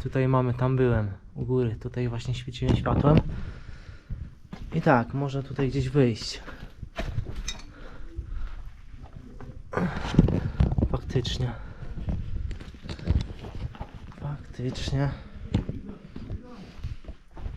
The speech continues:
Spoko, w porządku tutaj to wygląda. Dobrze jest.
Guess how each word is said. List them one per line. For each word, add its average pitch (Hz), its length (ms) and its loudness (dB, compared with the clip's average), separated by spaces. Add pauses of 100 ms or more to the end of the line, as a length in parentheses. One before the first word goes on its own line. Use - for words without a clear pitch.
(500)
Spoko, - 520 0
w - 60 -4
porządku 143 480 4
tutaj - 220 2
to 131 160 4
wygląda. 127 500 4 (1600)
Dobrze 127 300 4
jest. 127 280 4